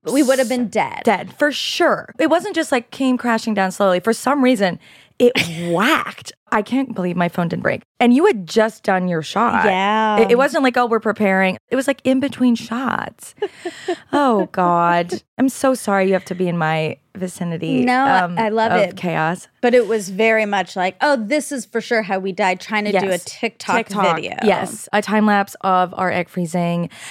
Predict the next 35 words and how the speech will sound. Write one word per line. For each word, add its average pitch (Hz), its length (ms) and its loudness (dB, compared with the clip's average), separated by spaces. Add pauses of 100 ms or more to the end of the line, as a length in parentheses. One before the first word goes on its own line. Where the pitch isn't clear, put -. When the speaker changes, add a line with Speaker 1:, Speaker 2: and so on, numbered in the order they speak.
(100)
Speaker 2:
And 240 160 2
then 240 200 4
we 233 120 4
were 220 160 2
laughing. 202 420 2
We 202 80 4
were 202 100 6
like, 196 200 2
"This 214 240 2
would 202 100 0
be 208 100 0
the 196 100 2
news 180 280 0
report. 170 340 0 (240)
Two 494 260 4
influencers 220 920 2 (280)
dead. 349 520 2
This 415 180 2
is 349 100 4
their 254 160 4
last 277 340 2
video." 277 300 2
And 220 60 0
it's - 80 -6
like, 247 200 -4
"Egg 440 180 2
freezing." 381 640 4 (320)
They're 269 120 4
making 277 360 4
an 339 100 -2
Speaker 1:
<laughs> - 40 -8
Speaker 2:
egg 240 280 2
freezing 214 340 2
podcast. 196 840 -2
<laughs> 330 80 2